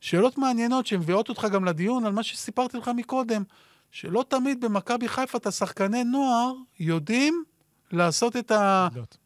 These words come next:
Speaker 1: מי מתאים עכשיו ומי מתאים אחר כך או מי לא מתאים בכלל. עכשיו, אני גדלתי בשנים האחרונות עם כל מחלקת הנוער של מכבי חיפה. מנערים ג',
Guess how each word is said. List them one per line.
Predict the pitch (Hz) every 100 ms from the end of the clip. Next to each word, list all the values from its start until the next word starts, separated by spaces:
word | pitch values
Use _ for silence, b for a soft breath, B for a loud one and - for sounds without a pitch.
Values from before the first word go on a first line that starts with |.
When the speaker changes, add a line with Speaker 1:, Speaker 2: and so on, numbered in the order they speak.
| 160
Speaker 1:
מי | 208
מתאים | 226 208 240 220
עכשיו | - 254 285 240
ומי | 208 226
מתאים | 226 214 226
אחר | 202 233 254
כך | 269
או | 208
מי | 190
לא | 214 208
מתאים | 196 202
בכלל. | 185 165 147 123 117 _ b b b b b -
עכשיו, | - 135 127
אני | 143 185 175 151 127 156 _ _ _ _ - 143
גדלתי | 131 123 180 -
בשנים | 185 139 143 139 139
האחרונות | - 139 139 139
עם | 135
כל | 165 190 247 247 220
מחלקת | 190 175 -
הנוער | 156 147
של | 147
מכבי | 139 123 139 131
חיפה. | 147 127 - 120 b b b b b b
מנערים | 151 196 202 190 180 185
ג', | 170